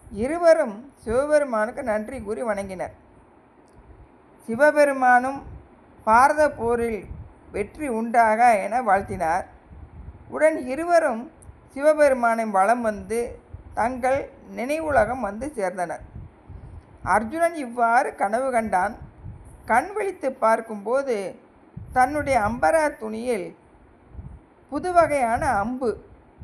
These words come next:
அதாவது பாசுபத அஸ்திரம் இருப்பதை கண்டான். கண்ட அர்ஜுனன் மீண்டும் ஒரு முறை சிவபெருமானையும் கண்ணனையும் வணங்கினான். அர்ஜுனனும் சிவபெருமான் கொடுத்த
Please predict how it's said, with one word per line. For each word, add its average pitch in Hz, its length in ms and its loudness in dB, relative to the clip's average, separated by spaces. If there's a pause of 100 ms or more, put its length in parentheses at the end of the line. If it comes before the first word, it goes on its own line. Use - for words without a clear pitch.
(120)
அதாவது 285 480 0
பாசுபத 269 540 -2
அஸ்திரம் 220 520 -2
இருப்பதை 202 500 -8
கண்டான். 175 380 -4 (1800)
கண்ட 320 400 4
அர்ஜுனன் 233 680 2 (160)
மீண்டும் 262 460 -4
ஒரு 240 200 0
முறை 254 460 -2 (220)
சிவபெருமானையும் 226 960 -2 (500)
கண்ணனையும் 240 580 0
வணங்கினான். 202 520 0 (920)
அர்ஜுனனும் 285 720 4 (100)
சிவபெருமான் 240 920 2
கொடுத்த 220 600 0